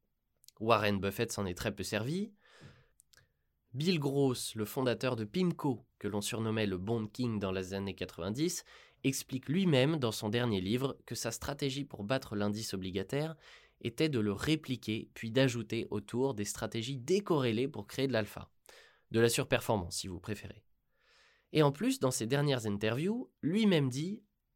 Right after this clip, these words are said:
Est-ce l'homme qui fait l'époque ou l'époque qui fait l'homme ? » faisant référence au fait que les taux sont passés de quinze à zéro pendant toute sa carrière, lui mettant le vent en dos en permanence. J'ai bien cherché.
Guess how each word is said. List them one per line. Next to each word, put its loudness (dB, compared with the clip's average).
Est-ce 0
l'homme 4
qui -8
fait -2
l'époque -2
ou 2
l'époque 2
qui -6
fait 0
l'homme ? » -2
faisant -2
référence 2
au 0
fait -4
que -2
les 0
taux 0
sont -6
passés -4
de -2
quinze 4
à 4
zéro 0
pendant 4
toute -8
sa 2
carrière, 0
lui 0
mettant 0
le 0
vent -4
en -4
dos -4
en -6
permanence. -4
J'ai 2
bien 4
cherché. 0